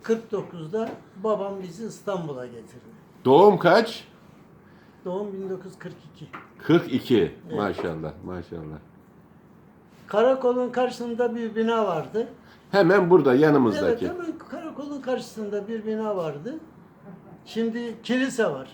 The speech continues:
Speaker 1: Kilise duruyor hali.
Speaker 2: Karakolun arkasında mı?
Speaker 1: Yok, yok, tam karşısında kilise var. Farkında değil misiniz?
Speaker 2: Kiliseyi, ay,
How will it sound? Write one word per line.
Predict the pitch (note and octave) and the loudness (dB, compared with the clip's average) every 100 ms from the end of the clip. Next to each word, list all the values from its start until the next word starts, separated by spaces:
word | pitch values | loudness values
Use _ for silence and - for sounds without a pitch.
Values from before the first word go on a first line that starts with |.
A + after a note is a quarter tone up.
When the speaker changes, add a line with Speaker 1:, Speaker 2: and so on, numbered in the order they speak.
| - _ - - | -20 _ -20 -20
Speaker 1:
Kilise | - A3 F3 B3+ B3 | -8 -6 -6 -10 -8
duruyor | A#3+ A#3 G3 | -4 0 0
hali. | D#3 D3+ C3+ A2+ - - - - - - | 0 -6 -10 -14 -20 -20 -20 -20 -20 -10
Speaker 2:
Karakolun | - B2+ C3 C3+ C3 | 0 2 4 4 6
arkasında | C3+ - C3 - D3 A3 | 4 4 2 2 4 4
mı? | B2 D#2+ - F3 | 4 2 -4 2
Speaker 1:
Yok, | A#3 B3+ | 2 2
yok, | D4+ C4 - | -6 -8 -8
tam | D4+ D4+ | -8 -6
karşısında | A3 B3+ A#3 C4 - B3+ D#4 | -4 -4 -4 -8 -8 -8 -8
kilise | - C#4 D#4+ D#4+ A#3 | -8 -8 -6 -2 -2
var. | D#3+ B2+ - - - - - - | -2 -8 -16 -20 -20 -20 -20 -6
Farkında | G#3+ G#3+ B3+ C4+ | -4 -4 -2 -2
değil | F4 F4+ | -2 -6
misiniz? | D4+ F#3+ D3+ A#2 - - - - - - | -6 -8 -10 -12 -18 -20 -20 -20 -20 -8
Speaker 2:
Kiliseyi, | G#2 G#2 - G#2 A2 A2 - - - - - - - | -4 -4 0 0 2 -2 -6 -20 -20 -20 -20 -20 -2
ay, | A#2 A2+ | 0 2